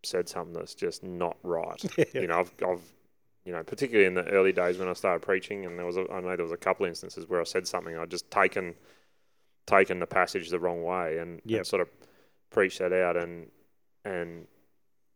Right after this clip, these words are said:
Speaker 1: I'm like, "Oh no, I've, I've stuffed this up."
Speaker 2: Yep.
Speaker 1: But then to see how God even used that, you know, it challenged people to go, "Well, hang on a minute, is that right?" And they've gone
Speaker 2: Mm.
Speaker 1: back and they've looked at stuff and they've actually learnt.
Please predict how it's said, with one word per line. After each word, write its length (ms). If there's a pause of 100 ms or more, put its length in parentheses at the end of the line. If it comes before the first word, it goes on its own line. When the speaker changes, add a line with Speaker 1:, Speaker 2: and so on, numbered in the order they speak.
(520)
Speaker 1:
I'm 120
like, 160
"Oh 260
no, 240
I've, 100 (120)
I've 140
stuffed 400
this 220
up." 240 (500)
Speaker 2:
Yep. 200 (440)
Speaker 1:
But 200
then 420
to 100
see 720 (460)
how 120
God 280
even 240
used 240
that, 260
you 80
know, 160
it 160
challenged 340
people 200
to 80
go, 140
"Well, 80
hang 180
on 80
a 40
minute, 200
is 140
that 200
right?" 360
And 140
they've 120
gone 240
Speaker 2:
Mm. 20
Speaker 1:
back 260
and 140
they've 220
looked 320
at 100
stuff 380
and 160
they've 180
actually 300
learnt. 580